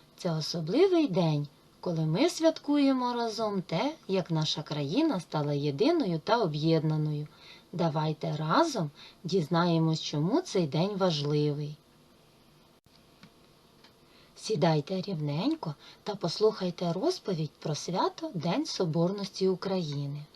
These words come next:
Колись давно Бог створив цілий світ, а в світі багато країн.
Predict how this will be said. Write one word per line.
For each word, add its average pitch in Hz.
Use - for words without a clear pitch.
Колись 202
давно 226
Бог 370
створив 190
цілий 226
світ, 151
а 185
в 165
світі 311
багато 180
країн. 151